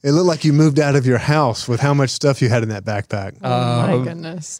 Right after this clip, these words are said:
Speaker 3: but it burns twice as many calories.
Speaker 1: I was gonna say, what is the point then?
Speaker 3: Yeah,
Speaker 1: So
Speaker 3: it
Speaker 1: it
Speaker 3: burns a
Speaker 1: burns
Speaker 3: lot
Speaker 1: more
Speaker 3: of calories.
Speaker 1: calories?
Speaker 3: It gives you core. It's a core
Speaker 1: Okay.
Speaker 3: exercise. And there's a whole club.
Speaker 1: I'm proud of you. Seriously.
Speaker 3: Thank
Speaker 1: Like,
Speaker 3: you.
Speaker 1: that's, that's cool.
Speaker 3: Uh,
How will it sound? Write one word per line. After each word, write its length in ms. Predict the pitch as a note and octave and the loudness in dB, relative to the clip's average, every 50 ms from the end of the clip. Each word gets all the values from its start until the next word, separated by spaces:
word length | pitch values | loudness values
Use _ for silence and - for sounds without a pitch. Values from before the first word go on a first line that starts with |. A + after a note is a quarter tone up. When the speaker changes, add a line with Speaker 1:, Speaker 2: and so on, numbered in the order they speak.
| _ - | _ -18
Speaker 3:
but 460 | C3+ A2+ - F#3+ - G3+ F3+ D3+ - | -14 -8 -8 -6 -4 -2 -2 -2 -2
it 200 | D#3+ D3+ C3+ B2+ | -2 -2 -4 -2
burns 460 | - - D#3+ E3 E3+ E3+ E3+ E3+ D3+ - | 0 2 2 4 4 2 2 0 -2 -6
twice 280 | - - A2+ A#2 B2 | -8 -8 -6 -6 -4
as 80 | C#3+ C#3 | -4 -4
many 180 | D3 D3 D#3+ | -4 -2 -2
calories. 180 | E3+ F3+ F3+ E3+ | -2 -2 0 0
Speaker 1:
I 40 | - | 0
was 120 | G3 - | 0 0
gonna 80 | - D#3+ | 2 2
say, 40 | C#3 | 2
what 220 | B2+ C3+ E3 D#3 | 4 4 4 2
is 140 | C#3 B2 - | 2 0 -2
the 80 | A#2+ | -4
point 320 | A2 - C3+ C3 B2 A2 - | -4 -2 0 0 0 0 0
then? 60 | D3+ | 0
Speaker 3:
Yeah, 140 | E3 C3+ - | 2 2 2
Speaker 1:
So 180 | A2 A2 C3+ A#2+ | 2 2 0 0
Speaker 3:
it 60 | A#2 | 2
Speaker 1:
it 20 | |
Speaker 3:
burns 260 | A#2 C#3+ C#3+ D3+ D3 C#3 | 2 2 4 4 4 4
a 40 | C#3 | 4
Speaker 1:
burns 60 | C3+ | 4
Speaker 3:
lot 60 | C3+ C3+ | 4 4
Speaker 1:
more 40 | C3 | 2
Speaker 3:
of 40 | B2+ | 2
calories. 560 | B2 A#2+ A2 A2+ B2+ - A2+ - G3 G#3 F3 | 0 0 0 2 2 2 0 0 0 -2 -2
Speaker 1:
calories? 20 | C#3 | -4
Speaker 3:
It 120 | A#2 G2+ | -4 -4
gives 180 | B2 A#2+ A2+ G#2 | -4 -4 -2 -4
you 80 | A#2 | -6
core. 500 | - - - A2 G2+ G#2 A2+ C#3 D#3+ - - | -6 -6 -4 -4 -2 0 0 0 -2 -4 -8
It's 120 | A#2 A2 | -10 -10
a 60 | - A2 | -10 -12
core 220 | - - G3+ A3 | -8 -4 -2 0
Speaker 1:
Okay. 160 | A2 A2 - | 0 0 0
Speaker 3:
exercise. 680 | - - - - E3+ E3+ - - E3 E3 F3+ A3+ - - - | -2 -2 -4 -6 -8 -6 -4 -4 -4 -4 -6 -8 -10 -6 -2
And 240 | C#3+ C#3+ C#3 C#3+ D3 | 0 0 2 2 2
there's 140 | E3+ F#3 G3 | 2 2 2
a 40 | |
whole 140 | F3+ F3 F#3+ | 0 0 0
club. 400 | F#3 - F3 E3+ - D#3 C#3 C#3 - | -2 -4 -4 -6 -6 -6 -10 -8 -2
Speaker 1:
I'm 180 | C#3+ D#3 F#3+ F#3 | 0 0 0 2
proud 260 | F#3+ G3 F#3 C#3+ B2 | 2 2 2 2 2
of 100 | A2+ F#2+ | 0 -2
you. 100 | G2+ F#2 | -4 -4
Seriously. 300 | - - C#3 B2 G#2+ - | 0 0 2 2 0 0
Speaker 3:
Thank 100 | G#2 G2+ | -2 -2
Speaker 1:
Like, 60 | A2 | 0
Speaker 3:
you. 40 | G2+ | 0
Speaker 1:
that's, 220 | G#2+ B2+ A#2+ - - | 0 0 -2 -4 -6
that's 180 | D3 C3 B2 - | -6 -6 -4 -2
cool. 240 | - B2 G#2 - - _ _ _ | -4 -4 -4 -6 -10 _ _ _
Speaker 3:
Uh, 260 | - A2 A2 G#2+ G#2 | -4 -2 -2 -2 -2